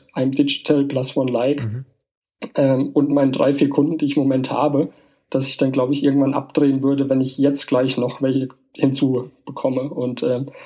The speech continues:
Speaker 1: ich glaube, dann, je mehr ich dann habe, beziehungsweise wenn bei mir die Zeit fehlt, dann leidet auch die Qualität drunter und die ist mir eigentlich schon sehr wichtig,
Speaker 2: Ja.
Speaker 1: dass das alles gewährleistet wird.
Speaker 2: Ja, auf jeden Fall.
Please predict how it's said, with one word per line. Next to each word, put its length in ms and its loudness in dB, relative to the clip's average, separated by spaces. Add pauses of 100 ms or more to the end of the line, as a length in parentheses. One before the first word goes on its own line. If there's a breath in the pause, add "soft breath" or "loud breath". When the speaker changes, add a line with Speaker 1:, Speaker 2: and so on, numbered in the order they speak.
(180 loud breath)
Speaker 1:
ich 100 -16
glaube, 240 2
dann, 240 6
je 120 4
mehr 240 6
ich 140 -2
dann 200 2
habe, 360 2
beziehungsweise 520 2
wenn 140 2
bei 120 0
mir 120 4
die 120 0
Zeit 280 0
fehlt, 260 2
dann 100 0
leidet 300 0
auch 140 0
die 140 -2
Qualität 600 0
drunter 400 0
und 200 -6
die 60 0
ist 140 -4
mir 120 2
eigentlich 260 -2
schon 320 0 (560)
sehr 240 0
wichtig, 420 -2
Speaker 2:
Ja. 180 -2 (100)
Speaker 1:
dass 160 -2
das 200 0
alles 220 0
gewährleistet 640 0
wird. 240 -4 (720)
Speaker 2:
Ja, 140 0
auf 140 0
jeden 120 -4
Fall. 320 -2